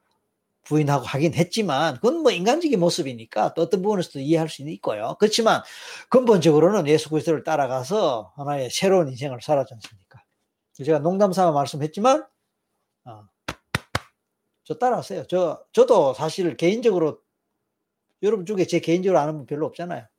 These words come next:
저 개인적으로 보면요, 어, 저도 뭐 그렇게 썩 좋은 여건에서, 좋은 조건에서 태어나지 않았고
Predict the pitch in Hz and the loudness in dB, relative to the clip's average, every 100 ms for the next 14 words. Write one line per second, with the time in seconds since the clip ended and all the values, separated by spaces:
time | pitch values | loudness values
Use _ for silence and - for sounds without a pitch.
0 | _ _ _ _ _ _ _ - - - | _ _ _ _ _ _ _ -20 -18 -18
1 | - - 214 190 214 247 233 185 175 147 | -20 0 2 6 6 6 6 6 2 -2
2 | 185 214 127 110 _ _ 139 123 113 110 | -2 -2 -4 -10 _ _ -10 -10 -12 -18
3 | - _ _ _ _ _ _ _ _ _ | -20 _ _ _ _ _ _ _ _ _
4 | - 202 165 156 214 196 - 190 - 170 | -6 -4 -4 -4 -6 -6 -6 -6 2 2
5 | 220 240 247 185 180 214 196 170 127 170 | 2 -4 -4 -2 0 -2 -2 -2 2 2
6 | 147 151 160 196 214 214 185 135 147 123 | 2 2 0 0 -2 -2 -2 -4 -4 -6
7 | 107 _ _ _ - 190 180 165 156 123 | -8 _ _ _ -6 -2 2 4 2 0
8 | 117 127 - 202 151 110 104 | -4 -10 -6 -2 -2 -4 -12